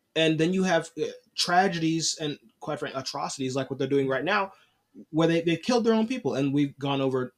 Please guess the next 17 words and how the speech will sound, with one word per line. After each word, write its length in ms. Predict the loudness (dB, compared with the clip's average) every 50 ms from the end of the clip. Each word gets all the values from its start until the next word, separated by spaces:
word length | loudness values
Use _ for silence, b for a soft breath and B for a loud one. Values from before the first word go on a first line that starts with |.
| _ -10
various 360 | -4 0 2 2 2 2 2
stories 480 | 0 0 0 0 0 2 0 0 0 -2
talking 280 | -2 -4 -4 -4 -4
about 320 | -2 -2 -2 -2 -4 -6 -8
the 100 | -8 -8 -8 _ _ _ _ _ _ _ -10
prospect 840 | -6 0 4 6 6 6 6 4 0 0 2 2 2 0 -2 -2
that 160 | -2 0 0 0
the 80 | 0
Israelis 540 | 0 0 0 2 0 0 2 2 2 0 0
may 100 | 0 0
have 160 | 0 -2 -4
killed 320 | -4 -2 0 0 0 0 -4 b b b b b b
hundreds 720 | -6 -2 0 2 2 2 2 2 2 0 0 -2 -4 -6 -4
of 180 | -4 -2 0
their 180 | 0 0 2 2
own 240 | 0 0 -2 -2 -4
people 500 | -6 -10 -12 -8 -2 0 0 0 0